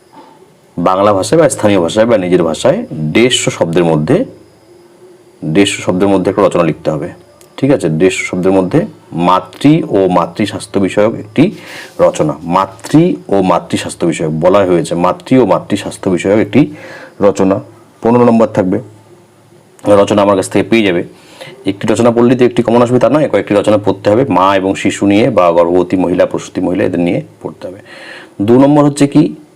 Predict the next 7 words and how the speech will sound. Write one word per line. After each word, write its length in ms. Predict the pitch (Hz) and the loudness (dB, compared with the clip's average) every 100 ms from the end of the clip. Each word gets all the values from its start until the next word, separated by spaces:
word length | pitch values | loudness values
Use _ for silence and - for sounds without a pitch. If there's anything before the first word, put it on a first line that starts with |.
| _ _ - | _ _ -4
পাটিগণিত 520 | 92 113 107 110 107 104 | -2 0 2 2 0 -2
থাকবে 260 | 95 104 110 - 92 | -2 -4 -6 -6 0
দশম 280 | 92 - 120 104 | 0 0 -2 -2
শ্রেণীর, 280 | 80 78 73 - | -2 -4 -4 -2
ক্লাস 200 | 92 - | -2 -2
টেন 160 | - 101 101 | 0 2 4
লেভেলের, 300 | 92 92 | 2 0